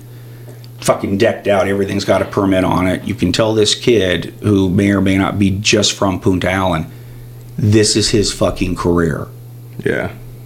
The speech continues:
Speaker 1: You get it?
Speaker 2: Yeah, he's in it. You can tell.
Speaker 1: Fuck, you know, you got that nineteen to twenty-year-old in Billings, Montana, not gonna go to college, but wants to get into his, a career. That motherfucker's gonna become an electrical apprentice.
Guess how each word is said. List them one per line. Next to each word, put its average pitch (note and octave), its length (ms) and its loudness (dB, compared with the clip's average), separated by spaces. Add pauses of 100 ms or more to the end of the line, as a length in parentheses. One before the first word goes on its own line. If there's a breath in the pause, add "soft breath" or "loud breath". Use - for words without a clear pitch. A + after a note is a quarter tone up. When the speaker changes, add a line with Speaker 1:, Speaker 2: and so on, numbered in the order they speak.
(200)
Speaker 1:
You - 100 0
get A2 160 4
it? - 280 -4
Speaker 2:
Yeah, G2+ 160 4
he's G2 160 2
in G#2+ 120 2
it. F2 120 -2
You F#2+ 60 -4
can F#2+ 120 -2
tell. F#2+ 320 0
Speaker 1:
Fuck, F2+ 100 -6
you G#2+ 80 4
know, G2+ 140 2
you A2+ 180 0
got B2+ 220 0
that A#2+ 220 0
nineteen A2 460 2
to G2+ 60 2
twenty-year-old G#2+ 640 4
in F2+ 100 2
Billings, G#2+ 360 2
Montana, G#2+ 640 0
not G2+ 240 -2
gonna G#2 120 2
go G#2 120 4
to F#2+ 60 -2
college, A2 540 0
but - 100 -8
wants F#2 240 0
to G#2 100 -2
get G#2 180 4
into G#2 240 2
his, G2 220 0 (320 loud breath)
a A2 80 0
career. A2 400 2 (360 loud breath)
That A2 80 2
motherfucker's A2 520 0
gonna F#2+ 180 2
become F#2+ 260 0
an F2+ 60 0
electrical F2 520 -2
apprentice. - 520 -4